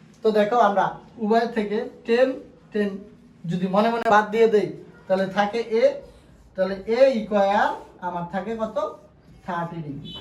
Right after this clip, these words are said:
এটাই মূলত সমাধান, এটাই মূলত আমার অ্যান্সার, এটাই মূলত আমাদের সমাধান, এটাই মূলত আমাদের অ্যান্সার। সুতরাং এ সমান সমান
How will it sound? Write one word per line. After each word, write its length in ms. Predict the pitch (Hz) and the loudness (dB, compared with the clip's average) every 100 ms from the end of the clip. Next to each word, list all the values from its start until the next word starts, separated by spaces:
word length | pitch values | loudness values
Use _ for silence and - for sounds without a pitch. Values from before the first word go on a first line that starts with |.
| - - - 208 | -16 -12 -2 0
এটাই 260 | 233 262 233 | 2 2 4
মূলত 240 | 226 220 226 226 - - - | 4 4 4 0 -4 -20 -2
সমাধান, 420 | 208 214 226 240 285 - - - 196 | 2 2 2 0 -2 -6 -20 -10 -4
এটাই 200 | 190 214 208 | 2 2 2
মূলত 220 | 208 202 190 | 0 2 2
আমার 180 | 185 208 - - - | 2 -2 -6 -18 -2
অ্যান্সার, 420 | 202 196 - 151 - - _ _ 190 | 2 2 0 -8 -8 -18 _ _ 0
এটাই 220 | 208 247 254 | 2 2 0
মূলত 220 | 254 254 254 240 | -2 -2 -2 -4
আমাদের 240 | 226 233 - | -4 -6 -2
সমাধান, 420 | 214 233 220 262 294 - - _ 196 | -2 -2 0 -2 -4 -10 -20 _ -4
এটাই 220 | 202 226 220 | 2 4 4
মূলত 240 | 214 220 214 202 | 2 -2 0 0
আমাদের 300 | 196 208 294 - - _ _ | 0 2 2 2 -12 _ _
অ্যান্সার। 460 | 190 180 160 156 127 - - - - _ _ _ _ _ - | -2 -2 -4 -6 -10 -12 -20 -20 -20 _ _ _ _ _ -10
সুতরাং 400 | 190 180 190 240 - - - - 208 | -2 2 2 2 -2 -14 -16 0 2
এ 40 | 240 | 2
সমান 220 | 247 247 226 | 0 -2 -2
সমান 240 | 214 254 | 0 2